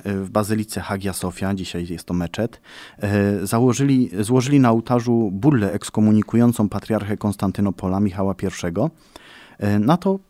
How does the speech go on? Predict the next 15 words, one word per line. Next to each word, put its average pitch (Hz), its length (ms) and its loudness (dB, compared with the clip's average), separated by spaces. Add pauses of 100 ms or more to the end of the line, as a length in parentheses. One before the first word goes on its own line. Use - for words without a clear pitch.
(480)
Konstanty-, 113 600 0
na 135 120 6
to, 120 340 4
e, 107 100 6
cesarz, 117 520 -2
e, - 40 -10 (680)
patriarcha, 110 580 0 (440)
e, 104 40 -4 (500)
odpowiedział, 104 840 0 (220)
e, 104 40 -4 (560)
zwołując 101 440 2
synod, 113 440 -2 (100)
e, 101 160 -4 (100)
że 135 220 -4
też - 340 -8